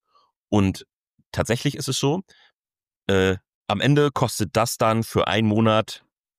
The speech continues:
ich glaube, ich hab sieben, siebenhundertfünfzig Euro gezahlt. So. Fand ich einen fairen Invest, wenn ich mir denke, hey, okay, ich, ich fand eigentlich die Idee von Anfang an cool, ich war selbst davon überzeugt und hab gedacht, wenn er das jetzt postet, und hab gedacht, so, hey, der postet das auf jeden Fall, ne? Also wer lässt sich denn sowas entgehen, wenn man selber auf dem Plakat erwähnt wird?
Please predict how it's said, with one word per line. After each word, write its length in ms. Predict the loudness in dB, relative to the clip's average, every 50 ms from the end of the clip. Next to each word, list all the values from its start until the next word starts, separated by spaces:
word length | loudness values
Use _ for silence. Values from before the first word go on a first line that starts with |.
| _ _ _ _ _ _ _ _ _
ich 60 | -6
glaube, 220 | -4 -4 -2 -2 -2
ich 100 | -2 -4
hab 100 | -6 -6
sieben, 280 | -6 -4 -2 -2 -4 -4 -6 -8 -6
siebenhundertfünfzig 720 | -2 0 0 2 2 0 0 0 -2 -4 -4 -4 -6 -2
Euro 200 | -2 -2 0 -2
gezahlt. 380 | -4 -6 -8 -10 -10 -10 -12 -20 _ _ _ _ _ _ _ _ _ _ _ _ _ _ _ _ _ _ _ _ _ _ _ _ _ _
So. 120 | _ -16 -16 -16 -18 _ _
Fand 160 | -4 0 0 2
ich 60 | 2
einen 80 | 2
fairen 240 | 2 2 2 2 2
Invest, 500 | 0 2 2 0 0 -2 -6 -10 -14 -6 _
wenn 80 | -2 0
ich 80 | 0
mir 80 | 0 0
denke, 380 | 0 0 0 0 0 0 0 -2 _ _
hey, 120 | 0 0
okay, 300 | 0 0 0 -4 -4 -4 -8 _ _ _ _ _ _ _ _ _ _ _ _ _ _ -14
ich, 160 | -12 -12 -12 -14
ich 100 | -16 -10
fand 220 | -4 -4 -2 -2
eigentlich 180 | -2 -4 -4 -4
die 140 | -4 -4 -2
Idee 340 | 0 2 2 2 2 0 -4 -4
von 120 | -2 -2
Anfang 220 | -2 0 0 0
an 120 | -2 -2 -2 0 2
cool, 240 | 2 2 2 0 -2
ich 100 | -2 0
war 160 | 0 0 2
selbst 240 | 0 -2 -2 -2 -6
davon 160 | -4 -4 -2
überzeugt 480 | -2 -2 0 2 0 0 0 0 -6 _ _ _ _ _ -20 _ _ _ _
und 380 | 2 2 4 4 2 2 0 -2
hab 100 | -2 0
gedacht, 220 | 0 -2 0 0
wenn 100 | -2 -2
er 100 | 0 0
das 140 | -2 0 -2
jetzt 160 | -6 -6 -2
postet, 420 | 0 0 0 0 -2 -4 -4 -4
und 120 | -2 -4 -4
hab 80 | -4
gedacht, 200 | -2 -4 -4 -4
so, 140 | -4 -12 -14
hey, 80 | -14 -16
der 60 | -20
postet 300 | -14 -12 -10 -10 -10 -10
das 100 | -12 -14
auf 120 | -12 -10 -6
jeden 160 | -6 -6 -6
Fall, 200 | -2 -2 0 0
ne? 160 | 2 0 0
Also 160 | -2 -4 -4
wer 80 | -2 -2
lässt 140 | -2 -2 -6
sich 80 | -6
denn 100 | -6 -4
sowas 220 | -2 -2 -2 -2 -2
entgehen, 280 | -6 -2 0 0 2
wenn 80 | 2 2
man 120 | 0 0
selber 180 | 0 0 0 0
auf 60 | -2
dem 80 | -4 -8
Plakat 300 | -12 -12 -10 -8 -6 -4
erwähnt 280 | -4 -4 -4 -8 -6
wird? 140 | -8 -10 -10